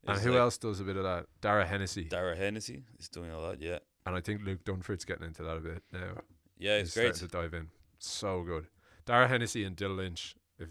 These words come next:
Speaker 1: if they're ever on a gig together, I would recommend any musician go see those two playing, 'cause they are just, like,
Speaker 2: Wow.
Speaker 1: yeah, really, really locked in.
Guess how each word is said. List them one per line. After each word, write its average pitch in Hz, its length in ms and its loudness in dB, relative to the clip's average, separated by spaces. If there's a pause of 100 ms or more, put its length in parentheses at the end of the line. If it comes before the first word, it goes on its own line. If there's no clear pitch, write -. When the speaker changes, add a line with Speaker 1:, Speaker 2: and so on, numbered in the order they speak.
Speaker 1:
if 82 160 -12
they're 104 220 2
ever 107 160 0
on 95 120 0
a 92 60 -4
gig 92 200 -4
together, 82 420 -6 (640)
I 87 80 -6
would 85 100 -4
recommend 90 400 -2 (120)
any 95 200 -2
musician 85 520 -8 (160)
go 82 160 -4
see 95 180 -6
those 85 260 -6
two 82 240 -8 (300)
playing, 82 380 -6 (500)
'cause 90 140 -10
they 90 180 0
are 85 100 -2
just, 82 360 -10
like, - 380 -14 (640)
Speaker 2:
Wow. 85 420 -8 (140)
Speaker 1:
yeah, 87 440 0
really, 98 360 -2
really 90 240 -2
locked 90 300 -6
in. 87 220 -4